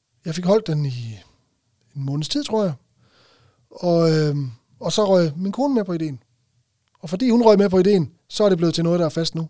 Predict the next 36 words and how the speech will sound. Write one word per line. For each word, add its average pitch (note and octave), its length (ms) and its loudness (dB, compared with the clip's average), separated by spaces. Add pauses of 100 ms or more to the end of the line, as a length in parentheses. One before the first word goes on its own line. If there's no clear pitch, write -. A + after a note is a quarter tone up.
(120)
Fordi D#3+ 140 -8
hun E3+ 120 -2
er F#3 40 -2
meget G3 220 4
bedre F#3 140 4
til F#3+ 80 -4
at F#3 40 0
holde E3 140 -2
fast G3 220 -4
i, F#3+ 60 -4
når E3+ 100 -6
først F#3 220 -6
hun F3 100 -6
gør A3 140 -4
et F#3 100 -6
eller E3 140 -8
andet. E3+ 160 -8 (540)
Men F3+ 160 0
vi G3 100 2
får G#3 140 4
ikke A3 100 4
lavet F#3+ 140 6
vejrtrækningsøvelser. D#3+ 760 -4
Det F#3 100 -12
kan F3+ 120 -8
vi F3 40 -4
ikke F3 120 -10
tage E3 120 -10
os D3+ 80 -10
sammen D#3 180 -10
til, D#3 120 -8
fordi E3 160 -10
det F#3+ 140 -4
kræver, F#3+ 260 4
at E3+ 80 -2
man D3 280 -4